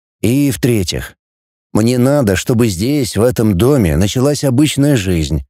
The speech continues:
и никто в округе не подозревал, что здесь занимаются чем-то предосудительным. Так что завтра у тебя первое задание. Надо набрать людей, которые смогут выучить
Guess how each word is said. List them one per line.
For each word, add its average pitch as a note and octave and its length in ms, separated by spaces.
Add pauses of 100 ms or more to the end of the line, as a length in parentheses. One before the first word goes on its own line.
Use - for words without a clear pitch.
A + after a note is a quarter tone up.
(440)
и A2+ 180
никто C3+ 420
в F#2+ 60
округе C3+ 420
не D3+ 140
подозревал, A#2 680
что B2 240
здесь G#2 420
занимаются A2+ 680
чем-то D3+ 500
предосудительным. F#2 1040 (840)
Так A#2 220
что A2+ 180
завтра G2+ 500
у G2 80
тебя C#3 260
первое B2+ 340
задание. F2 640 (380)
Надо B2+ 280
набрать C3+ 340
людей, F2+ 580
которые B2 340
смогут D#3+ 440
выучить A2+ 640